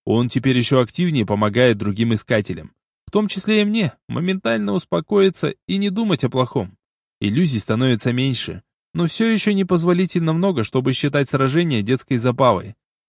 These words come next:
Тимур и Джош по какому-то стечению обстоятельств оказываются рядом.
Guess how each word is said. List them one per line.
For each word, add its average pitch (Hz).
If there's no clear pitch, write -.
Тимур 214
и 220
Джош 190
по 110
какому-то 143
стечению 151
обстоятельств 143
оказываются 117
рядом. 113